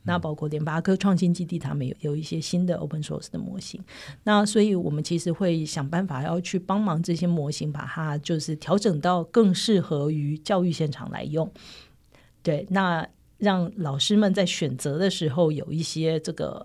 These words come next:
依据。对，那这个大概是我们接下来可以，呃，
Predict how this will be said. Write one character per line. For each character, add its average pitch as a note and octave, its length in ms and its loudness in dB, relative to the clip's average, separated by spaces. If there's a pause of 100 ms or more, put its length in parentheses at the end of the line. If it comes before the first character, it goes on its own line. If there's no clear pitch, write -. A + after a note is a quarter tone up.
依 G3+ 160 2
据。 G#3 340 -4 (400)
对， F3 180 6
那 G#3+ 180 4
这 A3 140 0
个 F#3+ 100 0
大 E3+ 220 -4
概 D#3+ 180 -2
是 - 240 -2
我 C#3 180 -4
们 B2+ 260 -10
接 D#3 160 -4
下 D#3 200 -6
来 B2 320 -6
可 C#3+ 240 -6
以， D3+ 460 -6
呃， - 320 -10